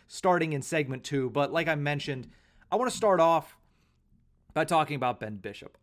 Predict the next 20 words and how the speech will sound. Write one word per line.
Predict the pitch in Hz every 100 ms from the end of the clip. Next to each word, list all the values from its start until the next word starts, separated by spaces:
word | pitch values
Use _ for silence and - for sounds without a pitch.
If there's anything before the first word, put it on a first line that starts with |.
| -
Obviously, | 170 185 160 - 165 151 - _ _
heartbreaking | - 202 208 185 180 170
news | 151 151 156 127
that | 139
the |
thirty-five-year-old | 131 156 156 160 151 143 147 139
netminder's | 139 147 139 135 131 -
career | 139 135 147 139 139
is | 147 170 175
in | 156 160
fact | 143 147 143 -
over. | 147 143 135 139
He | 120
will | 143 135
remain | 131 131 139 160 170
on | - 147
the | 131
long-term | 127 139 156 151 147 143
injured | 139 135 127
reserve | 127 110 139 139